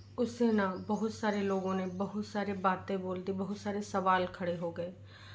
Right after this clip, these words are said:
आप सबको लगता होगा कि जो झूठ की दीवानी है, उनकी जो बहन है, अरे मतलब इंडिपेंडेंट जिज्जी,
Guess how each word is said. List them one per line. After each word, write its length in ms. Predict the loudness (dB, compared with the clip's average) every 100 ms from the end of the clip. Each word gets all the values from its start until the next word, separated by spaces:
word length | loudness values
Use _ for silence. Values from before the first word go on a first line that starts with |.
| -18 -8
आप 140 | -6 2
सबको 360 | 2 4 4
लगता 340 | 6 4 0 2
होगा 300 | 4 4 2
कि 460 | 2 2 4 4
जो 140 | 2 2
झूठ 340 | 2 -2 -2
की 140 | 0 2
दीवानी 500 | 4 2 4 4 4
है, 160 | 2
उनकी 320 | 2 0 0
जो 140 | 2 2
बहन 440 | 2 0 2 2
है, 180 | 2 -4 -8 -18 -20 -20 -20 -14 -6
अरे 180 | 0 2
मतलब 400 | 2 2 2 2
इंडिपेंडेंट 600 | 2 0 0 0 0 -2
जिज्जी, 420 | -6 -6 -8